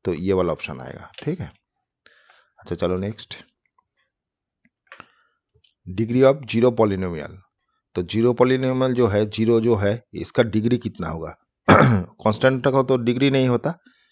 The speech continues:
इसके संग जो वेरिएबल होता है उसका डिग्री होता है। तो ज़ीरो into अगर x to the power something करे,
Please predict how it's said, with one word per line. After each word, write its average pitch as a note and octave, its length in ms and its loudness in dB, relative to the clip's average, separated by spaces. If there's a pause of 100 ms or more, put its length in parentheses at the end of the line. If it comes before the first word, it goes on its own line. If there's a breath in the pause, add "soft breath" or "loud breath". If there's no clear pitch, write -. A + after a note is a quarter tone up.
(160 soft breath)
इसके G2+ 300 0
संग C3+ 260 0
जो B2+ 120 4
वेरिएबल B2+ 460 4
होता C3+ 200 -2
है D#3 200 -2
उसका - 240 -2
डिग्री F2 240 0
होता D2+ 240 -8
है। D2+ 140 -14 (100)
तो F2 100 -6
ज़ीरो A2 420 0 (100)
into A2+ 360 -2
अगर B2+ 260 -2 (580 loud breath)
x A2 300 0 (260)
to B2 140 -6
the A#2+ 120 -2
power B2 220 4
something A#2 460 -2
करे, F2 180 2